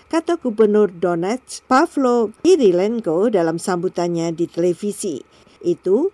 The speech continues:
juga menunjukkan kemungkinan serangan besar-besaran Rusia sebelum peringatan invasi Rusia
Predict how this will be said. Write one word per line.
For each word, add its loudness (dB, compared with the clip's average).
juga -2
menunjukkan -6
kemungkinan -4
serangan -4
besar-besaran -2
Rusia -2
sebelum -2
peringatan -4
invasi -2
Rusia -2